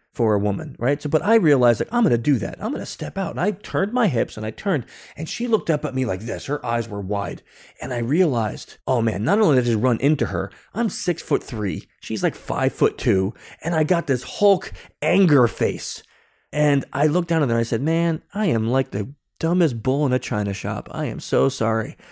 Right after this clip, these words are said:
I said, "Then you look up and see this, you must think, like, I'm just on a rage pill."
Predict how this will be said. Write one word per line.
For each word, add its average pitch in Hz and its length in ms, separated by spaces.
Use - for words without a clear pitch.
I 143 40
said, 135 160
"Then 196 140
you 151 100
look 151 180
up 185 180
and 117 100
see 147 200
this, 165 320
you 254 80
must 127 240
think, 135 240
like, 117 180
I'm 151 180
just 127 320
on 120 120
a 107 40
rage 143 400
pill." 95 360